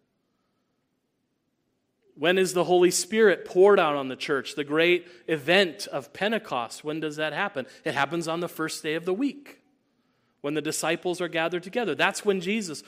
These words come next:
pours out his Spirit on the church, on the first day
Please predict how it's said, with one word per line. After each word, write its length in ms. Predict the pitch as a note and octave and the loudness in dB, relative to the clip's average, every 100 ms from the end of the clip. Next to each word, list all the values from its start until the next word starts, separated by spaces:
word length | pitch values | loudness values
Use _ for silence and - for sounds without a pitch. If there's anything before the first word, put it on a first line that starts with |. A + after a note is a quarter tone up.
| - _ | -20 _
pours 380 | - F#3 F#3+ F#3 | 0 4 4 2
out 220 | F3+ F3+ | 0 0
his 180 | F3 E3+ | -4 -6
Spirit 540 | - G#3+ G3 C3 A#2 - _ _ _ _ - | -8 -2 -2 -2 -6 -16 _ _ _ _ -14
on 140 | C#3 | -10
the 60 | C3+ | -10
church, 640 | - E3+ A#2+ - - - _ _ _ _ _ _ _ _ _ _ _ - | -8 -8 -10 -12 -16 -16 _ _ _ _ _ _ _ _ _ _ _ -14
on 120 | C#3+ | -8
the 80 | C#3+ | -8
first 380 | - E3+ E3+ - | -6 -6 -6 -4
day 380 | C#3+ C#3+ C#3 | -2 0 -2